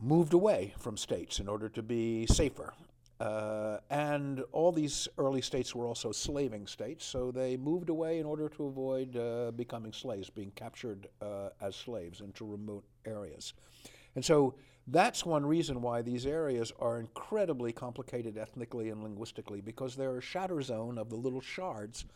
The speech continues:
of states and people who moved away from different areas at different times, who bump up into one another, and so on. So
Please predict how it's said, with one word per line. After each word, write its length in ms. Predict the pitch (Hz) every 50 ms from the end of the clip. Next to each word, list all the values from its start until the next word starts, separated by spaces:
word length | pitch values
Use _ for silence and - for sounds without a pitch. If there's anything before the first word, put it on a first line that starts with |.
| - - - -
of 100 | 117 -
states 500 | - - - 156 123 113 - - - - - -
and 120 | 107 101 -
people 240 | 131 131 - 120
who 100 | 123 123
moved 260 | 113 120 120 117 113 113
away 280 | 101 104 110 107 107
from 180 | 107 - 101 95
different 300 | 95 110 - 117 101 98 -
areas 400 | 104 98 104 104 98 95 98 113
at 120 | 104 -
different 320 | - 101 - 107 104 -
times, 320 | - 107 104 104 101 104 -
who 60 | 101
bump 340 | 101 - 113 107 107 - 113
up 160 | 110 - -
into 180 | 104 101 104 107
one 220 | 107 104 104 101
another, 380 | 101 101 101 98 92 101 101 - - - - - - - -
and 100 | 110 98
so 220 | - 135 123 104
on. 160 | 90 90 - - - - - - _
So 320 | - - 147 139 135